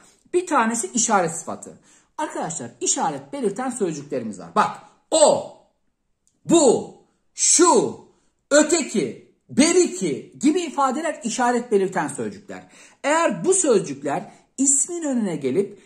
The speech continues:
hangi sorusuna cevap veriyorsa biz bunlara işaret sıfatı diyoruz.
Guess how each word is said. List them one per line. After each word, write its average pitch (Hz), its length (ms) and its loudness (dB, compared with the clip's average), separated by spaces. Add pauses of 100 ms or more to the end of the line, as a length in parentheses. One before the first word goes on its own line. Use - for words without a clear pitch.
hangi 339 460 -4
sorusuna 165 560 -4
cevap 269 380 0
veriyorsa 311 580 -6 (240)
biz 262 360 2
bunlara 277 260 -4
işaret 240 400 -4
sıfatı 147 380 -4
diyoruz. 95 300 -12